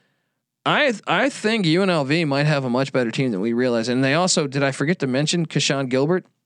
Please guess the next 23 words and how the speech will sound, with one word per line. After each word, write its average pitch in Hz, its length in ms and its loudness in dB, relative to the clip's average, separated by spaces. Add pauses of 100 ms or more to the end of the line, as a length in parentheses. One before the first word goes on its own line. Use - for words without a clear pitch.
(640)
a 117 80 -2
huge 160 400 0
recruit 143 400 0
for 170 100 0
U 165 140 2
N 165 80 0
L 160 80 2
V 160 160 0
coming 165 260 0
in? 175 180 0 (240)
Because 127 200 -6
I 120 80 2
did 147 200 0
forget 113 240 -4
to 101 60 -4
mention 95 260 -4
him. 98 140 -4 (840)
I 151 180 2
think 143 200 -4
this 131 180 0
team 117 200 -2
is 95 160 -4
loaded. 113 540 0